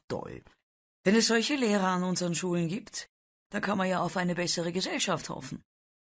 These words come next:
Herr Egger, ich hätte jetzt eine andere Frage. Was kann jeder Einzelne von uns gegen Kinderarbeit tun?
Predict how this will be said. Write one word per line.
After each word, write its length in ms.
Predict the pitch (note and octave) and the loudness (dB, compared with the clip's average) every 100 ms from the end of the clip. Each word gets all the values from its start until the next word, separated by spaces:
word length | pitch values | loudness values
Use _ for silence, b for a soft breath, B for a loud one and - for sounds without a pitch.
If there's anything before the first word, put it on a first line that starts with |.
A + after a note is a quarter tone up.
| _ _ _ | _ _ _
Herr 200 | - C#4+ | -2 2
Egger, 260 | F#3 C3+ F#2 | 2 -2 -4
ich 160 | D3+ | -2
hätte 200 | G3+ G#3+ | -2 -2
jetzt 300 | A3+ G3 G3+ | -4 -2 -2
eine 300 | - E3 D#3 | -2 -4 -4
andere 320 | - G#3+ C3 B2 | -6 -6 -6 -8
Frage. 440 | - E2 G2+ F#2+ - _ _ - | -8 -8 -8 -10 -12 _ _ -2
Was 360 | D#3 A3 - | 0 2 2
kann 380 | - F3 F3+ F#3+ | 0 -2 0 0
jeder 360 | D#3+ D3 G#3+ G#3 | 0 0 0 0
Einzelne 480 | G2 D3+ - E3 E3+ | 0 2 2 0 -4
von 240 | - E3+ | -4 -4
uns 380 | D3 F3+ - - | -2 0 0 0
gegen 320 | D3+ D#3+ G3+ | -2 0 0
Kinderarbeit 800 | - F#3+ G#3 F#3+ - C3 A#2+ - | 0 0 0 0 -2 -4 -8 -10
tun? 300 | A#2 E2 - | -10 -8 -10